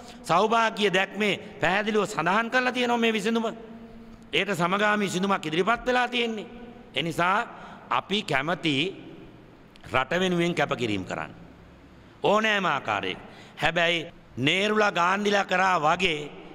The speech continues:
පළවෙනියෙන් නායකයෝ පරමාදර්ශී වෙලා අපෙන් ඉල්ලනවා නම් කැපකිරීම කරන්න.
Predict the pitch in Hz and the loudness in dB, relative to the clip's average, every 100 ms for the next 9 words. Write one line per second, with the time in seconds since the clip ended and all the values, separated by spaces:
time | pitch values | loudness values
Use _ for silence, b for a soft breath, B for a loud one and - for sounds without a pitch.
0 | - 151 196 220 214 208 196 165 165 220 | -2 0 2 2 2 2 2 2 2 2
1 | 240 214 208 180 175 170 165 160 143 156 | 2 0 2 2 2 2 2 0 0 0
2 | 151 147 131 B B - 147 226 240 220 | 2 2 0 B B -2 0 2 0 -2
3 | 190 175 165 160 160 156 156 151 151 147 | 0 2 2 0 0 -2 -2 -2 -2 0
4 | 147 143 | 0 0